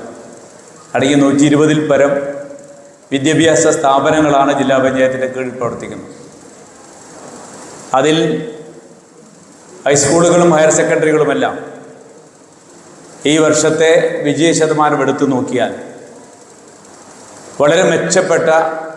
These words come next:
ഒരു വിജയ നിലവാരത്തിലേക്ക് മുമ്പോട്ട് പോകാൻ ആ വിദ്യാലയങ്ങൾക്കെല്ലാം കഴിഞ്ഞിട്ടുണ്ട്.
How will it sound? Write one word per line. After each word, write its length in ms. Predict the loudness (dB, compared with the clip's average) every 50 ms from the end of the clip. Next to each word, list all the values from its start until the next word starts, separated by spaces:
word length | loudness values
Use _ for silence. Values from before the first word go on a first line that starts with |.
| -14 -4 -2
ഒരു 120 | 2 2 2 2 2
വിജയ 300 | 0 0 2 2 2 4 4 2 2 0
നിലവാരത്തിലേക്ക് 880 | 0 0 2 2 2 4 4 2 2 0 0 0 0 -2 -2 -2 -4 -4 -4 -4 -6 -8 -12 -14 -14 -16 -18 -20 -20 -20 -20 -20 -20 -20 -20 -20 -20 -20 -6 -2
മുമ്പോട്ട് 440 | 0 2 4 4 4 4 4 4 4 4 4
പോകാൻ 300 | 2 2 2 2 2 2 0 -2 -6 -8 -10 -12 -14 -18 -18 -18 -6 -2 0
ആ 20 | 0 0
വിദ്യാലയങ്ങൾക്കെല്ലാം 840 | 0 0 2 2 2 4 4 4 2 2 2 2 2 2 2 2 0 2 2
കഴിഞ്ഞിട്ടുണ്ട്. 480 | 0 0 0 -4 -6 -6 -8 -12 -14